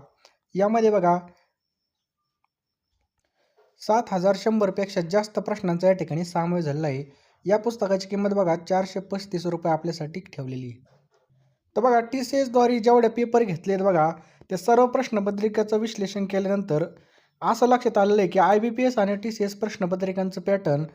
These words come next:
बऱ्याच प्रमाणामध्ये आपल्याला सारख्या प्रमाणात दिसून आलेले आहेत बघा. आणि या ठिकाणी जर पाहिलं, टीसीएस, आयबीपीएसमध्ये जी काही प्रश्नांची जी काही वारंवारता आहे, जी काही पुनरावृत्ती आहे, हे प्रमाण बघा, इतर स्पर्धा परीक्षेपेक्षा सुद्धा जास्त आहे बघा.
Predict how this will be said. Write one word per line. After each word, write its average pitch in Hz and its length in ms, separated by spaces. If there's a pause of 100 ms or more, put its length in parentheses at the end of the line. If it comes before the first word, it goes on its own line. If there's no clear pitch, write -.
(320)
बऱ्याच 208 420
प्रमाणामध्ये 220 520
आपल्याला 190 280
सारख्या 190 400
प्रमाणात 175 380
दिसून 180 300
आलेले 131 200
आहेत 120 100
बघा. 113 200 (640)
आणि 196 260
या 254 100
ठिकाणी 214 340
जर 214 140
पाहिलं, 208 360
टीसीएस, 233 500
आयबीपीएसमध्ये 202 840 (560)
जी 196 100
काही 240 160
प्रश्नांची 240 640
जी 226 120
काही 240 200
वारंवारता 214 640
आहे, 180 100
जी 180 100
काही 214 220
पुनरावृत्ती 208 760
आहे, 139 360 (160)
हे - 540
प्रमाण 233 340
बघा, 220 200
इतर 214 300
स्पर्धा 220 360
परीक्षेपेक्षा 190 580
सुद्धा 175 220
जास्त 175 360
आहे 139 80
बघा. 123 220